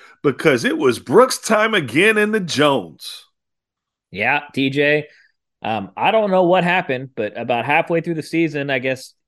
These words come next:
Speaker 2: Zach Kittley either was, uh,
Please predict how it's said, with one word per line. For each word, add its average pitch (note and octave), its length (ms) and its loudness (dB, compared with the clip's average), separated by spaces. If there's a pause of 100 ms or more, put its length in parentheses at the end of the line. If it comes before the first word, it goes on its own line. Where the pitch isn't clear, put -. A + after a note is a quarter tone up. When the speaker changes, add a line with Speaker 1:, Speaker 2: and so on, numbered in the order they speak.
(520)
Speaker 2:
Zach B2+ 320 -4
Kittley C#3+ 480 -2
either B2+ 480 -4 (440)
was, B2+ 420 -2
uh, G#2 500 -2